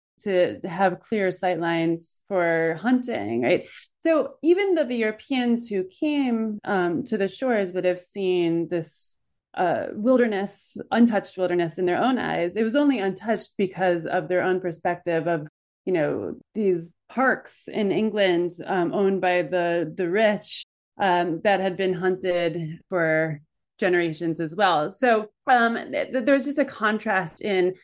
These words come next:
sort of what they saw as the primordial forest and the actual reality, which is that these were lands that had been cared for by humans for a very long time.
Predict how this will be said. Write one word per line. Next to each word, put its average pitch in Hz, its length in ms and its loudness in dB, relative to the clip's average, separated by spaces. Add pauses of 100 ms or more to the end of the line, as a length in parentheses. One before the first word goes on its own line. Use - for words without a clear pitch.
(120)
sort 214 160 0
of 147 80 0
what 233 160 2
they 214 100 2
saw 190 200 0
as 180 200 2
the 190 100 -2
primordial 170 580 0
forest 160 640 -4
and 170 240 0 (140)
the 143 120 0
actual 175 580 0
reality, 196 540 0
which 160 220 -2
is 160 220 -2
that 160 260 2 (100)
these 160 300 -2
were 175 100 2
lands 160 300 0
that 160 120 0
had 156 140 -2
been 156 160 0
cared 143 300 -8
for 156 300 0 (340)
by 180 140 4
humans 160 540 0
for 156 260 0
a 147 60 -2
very 156 260 2
long 147 220 -2
time. 160 520 -2